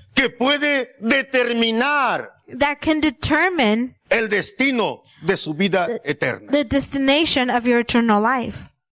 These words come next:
Speaker 1: Dios, Dios creó al hombre, hermano, con libre albedrío.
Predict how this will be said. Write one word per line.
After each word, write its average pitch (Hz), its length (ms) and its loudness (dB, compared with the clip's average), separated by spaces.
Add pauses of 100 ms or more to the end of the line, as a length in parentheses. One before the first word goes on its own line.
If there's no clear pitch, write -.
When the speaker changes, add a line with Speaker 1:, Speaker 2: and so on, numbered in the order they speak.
(120)
Speaker 1:
Dios, 196 420 0 (180)
Dios 208 280 0
creó 226 240 0
al 185 120 0
hombre, 180 340 0
hermano, 151 520 -2
con 123 640 -4 (260)
libre 165 420 2
albedrío. 117 720 -2